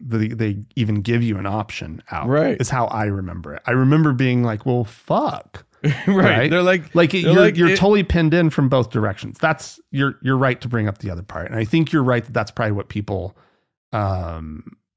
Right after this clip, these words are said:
Speaker 1: probably talk about a lot
Speaker 2: I mean,
Speaker 1: is
Speaker 2: all of it's bullshit. Yeah.
Speaker 1: Yeah. But anyway, they
Speaker 2: You're
Speaker 1: now have
Speaker 2: basically
Speaker 1: ins-
Speaker 2: locked in before you know what's
Speaker 1: Yeah.
Speaker 2: going on, but also you're too deep in to, like, walk away. They're like,
Speaker 1: Yeah.
Speaker 2: "If you don't want it, you can leave now."
Speaker 1: Yeah.
Speaker 2: And it's like, "Well,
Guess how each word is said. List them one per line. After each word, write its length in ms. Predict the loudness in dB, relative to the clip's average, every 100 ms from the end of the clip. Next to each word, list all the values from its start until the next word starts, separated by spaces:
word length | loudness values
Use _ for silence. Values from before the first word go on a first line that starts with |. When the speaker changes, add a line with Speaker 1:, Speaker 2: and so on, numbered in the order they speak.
| _ _ _ _ _
Speaker 1:
probably 200 | -8 -8
talk 260 | -8 -10 -10
about 240 | -10 -10
a 100 | -12
lot 240 | -14 -16 -18 _ _
Speaker 2:
I 60 | 0
mean, 160 | 2 2
Speaker 1:
is 60 |
Speaker 2:
all 240 | 2 2 2
of 100 | 0
it's 120 | -4
bullshit. 560 | 0 0 0 -2 -4
Yeah. 300 | 0 2 2 0
Speaker 1:
Yeah. 140 | -2 2
But 100 | 2
anyway, 300 | 4 4 2 -6 -20
they 140 | -2 2
Speaker 2:
You're 80 | 4
Speaker 1:
now 140 | 6
have 160 | 6 4
Speaker 2:
basically 140 | 4
Speaker 1:
ins- 60 | 6
Speaker 2:
locked 300 | 6 4 2
in 240 | 2 4
before 380 | 2 0 0 2
you 180 | 2 2
know 240 | 0 0 2
what's 180 | 0 2
Speaker 1:
Yeah. 100 | 2
Speaker 2:
going 120 | 2
on, 240 | 2 2 0
but 140 | 0
also 300 | 0 0 0
you're 200 | -2 -2
too 280 | -4 -4 -2
deep 280 | 0 -2 -2
in 280 | 0 0
to, 100 | 0
like, 240 | 0 0 -2
walk 320 | -4 -4 -4
away. 300 | -6 -4 -4
They're 160 | -4 0
like, 100 | 0
Speaker 1:
Yeah. 140 | -2 -8 _ _ _ -6
Speaker 2:
"If 140 | -2
you 60 | 2
don't 200 | 2 4
want 240 | 2 2
it, 140 | 0 -2
you 200 | -2 -2
can 400 | 0 0 0 -2
leave 280 | -2 0 2
now." 400 | 2 2 4 2 0 -4
Speaker 1:
Yeah. 60 | -4
Speaker 2:
And 80 | -2
it's 140 | -2
like, 180 | -2 -2 -4
"Well, 340 | -2 -2 -2